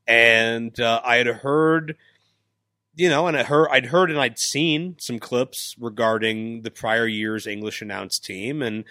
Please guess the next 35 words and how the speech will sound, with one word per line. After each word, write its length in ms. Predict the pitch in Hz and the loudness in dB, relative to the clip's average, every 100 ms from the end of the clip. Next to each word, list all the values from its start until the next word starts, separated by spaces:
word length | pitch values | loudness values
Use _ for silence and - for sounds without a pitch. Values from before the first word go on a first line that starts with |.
| - - - - | -20 -20 -16 -2
uh, 180 | 117 113 | 0 2
the 120 | 110 | -2
good 340 | 104 117 110 | -4 0 2
and 100 | 113 | 0
the 40 | 110 | -4
not 300 | 104 104 - | -4 -4 -4
so 160 | 113 | -8
smooth 400 | 107 - 104 101 98 | -6 -8 -10 -10 -12
that 120 | - | -12
came 240 | 113 101 | -10 -8
out 140 | 98 95 | -8 -8
of 80 | |
that 300 | 92 92 123 | -6 -2 -2
and 60 | - | -2
some 220 | - 107 | -12 -10
of 60 | 101 | -12
the 80 | 95 | -10
technical 420 | 104 107 95 104 | -12 -12 -16 -16
snafus. 680 | - 104 92 - 95 110 160 | -14 -14 -14 -16 -16 -14 -14
So, 380 | - 123 117 - - - _ | -8 -4 -4 -6 -18 -20 _
um, 580 | - 120 120 117 117 123 _ - | 0 4 4 2 -4 -10 _ -2
I 160 | 127 123 | 6 6
was 220 | 139 139 | 6 0
just 220 | 160 - | -2 -4
ready 200 | 135 131 | -2 -2
to 120 | 131 117 | -2 -2
give 160 | 117 | -2
it 100 | 120 | -4
my 160 | 120 113 | -4 -2
all 200 | 110 113 | 0 -2
and 100 | 107 | -6
kick 180 | 120 - | -12 -8
ass. 400 | 131 151 110 - | -6 -6 -8 -10
But, 320 | 113 107 104 | -6 -6 -6
uh, 280 | 113 120 | -10 -10